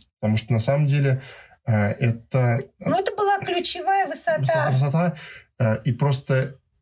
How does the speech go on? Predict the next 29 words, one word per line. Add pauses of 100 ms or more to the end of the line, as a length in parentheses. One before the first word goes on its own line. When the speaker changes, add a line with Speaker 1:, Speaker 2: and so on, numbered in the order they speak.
(120)
Speaker 1:
там
были,
э,
курган,
на
котором,
э,
были
укрепления.
Speaker 2:
Да.
Speaker 1:
И
были,
Speaker 2:
Хорошо
Speaker 1:
э,
Speaker 2:
просматривалась
местность
с
этого
Speaker 1:
и
Speaker 2:
пункта.
Speaker 1:
это, (120)
это
положение
было
очень
важно
для, (320)
для
российс-,